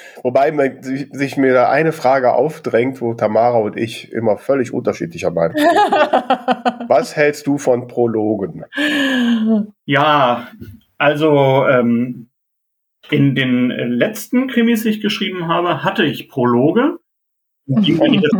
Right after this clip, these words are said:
Speaker 1: <laughs>
Speaker 3: fertig mache, ist keiner drin. <laughs> Ähm,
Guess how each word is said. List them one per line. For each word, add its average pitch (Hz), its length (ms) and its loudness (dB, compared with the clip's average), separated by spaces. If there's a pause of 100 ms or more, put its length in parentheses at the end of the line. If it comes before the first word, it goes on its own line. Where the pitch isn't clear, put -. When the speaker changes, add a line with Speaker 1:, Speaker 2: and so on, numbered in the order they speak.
Speaker 1:
<laughs> - 720 0
Speaker 3:
fertig - 220 0
mache, 196 240 -2
ist - 160 -16
keiner 180 400 0
drin. 120 340 -4 (340)
<laughs> - 200 -4 (2000)
Ähm, 139 800 0